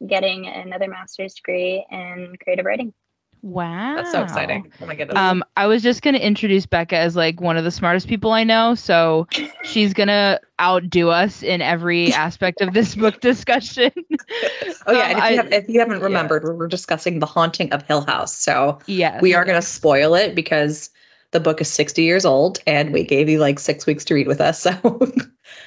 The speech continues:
Speaker 3: if
Speaker 2: Yeah.
Speaker 3: you don't wanna hear spoilers, maybe skip this episode.
Speaker 2: And Becca, what's your fun fact?
Speaker 1: Oh God. Um,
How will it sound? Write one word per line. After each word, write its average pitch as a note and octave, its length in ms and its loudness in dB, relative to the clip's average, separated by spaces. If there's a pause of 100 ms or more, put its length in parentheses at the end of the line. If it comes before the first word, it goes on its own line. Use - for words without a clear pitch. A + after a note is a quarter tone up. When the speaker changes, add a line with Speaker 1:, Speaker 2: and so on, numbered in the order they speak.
(120)
Speaker 3:
if F#3+ 120 -4
Speaker 2:
Yeah. F3+ 100 2
Speaker 3:
you - 60 -2
don't F3 120 2
wanna F#3+ 140 2
hear F#3 140 0
spoilers, D3 760 2 (120)
maybe D3 200 0
skip C#3+ 300 -4
this - 160 -4
episode. - 500 -6 (640)
Speaker 2:
And A3 160 2
Becca, B3 260 2
what's A3 200 0
your F4+ 100 2
fun E4 200 0
fact? C4 600 -2 (920)
Speaker 1:
Oh G#3 80 -8
God. F3 440 0 (220)
Um, F#3+ 460 2